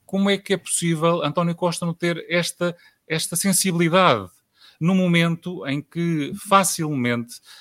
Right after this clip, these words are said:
eh, as extremas direitas vivem deste tipo de casos, vivem não só deste tipo de casos, também, claro que sim, da falta de resposta, e nós cada vez temos mais uma falta de resposta por parte do Estado, nos serviços da saúde, da justiça,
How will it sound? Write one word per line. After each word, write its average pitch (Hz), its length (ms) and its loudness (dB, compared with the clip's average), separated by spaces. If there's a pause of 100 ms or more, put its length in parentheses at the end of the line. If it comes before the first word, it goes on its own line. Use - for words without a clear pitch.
(120)
eh, 127 360 -4
as 123 80 -4
extremas 175 540 0
direitas 139 800 0 (240)
vivem 185 340 0
deste 175 240 -2
tipo - 160 -12
de - 80 -20
casos, 151 580 0 (220)
vivem 135 640 0
não 120 240 -6
só 143 320 2
deste 117 240 -6
tipo 123 120 -14
de - 40 -20
casos, 208 220 -2
também, 123 200 -4
claro 123 220 0
que - 80 -10
sim, 170 220 -2 (180)
da 135 80 -4
falta 143 240 6
de 123 80 2
resposta, - 500 0
e 131 40 -4
nós 135 180 -2
cada 135 160 -2
vez 127 140 -6
temos 127 200 -4
mais 135 240 -2 (240)
uma - 80 -8
falta 131 220 0
de - 60 -8
resposta 139 340 -4
por 120 120 -12
parte - 260 2
do 233 40 -6
Estado, 160 400 4 (160)
nos - 140 -8
serviços 131 320 -6
da 123 80 -8
saúde, 139 380 -2
da 127 100 2
justiça, 135 640 -4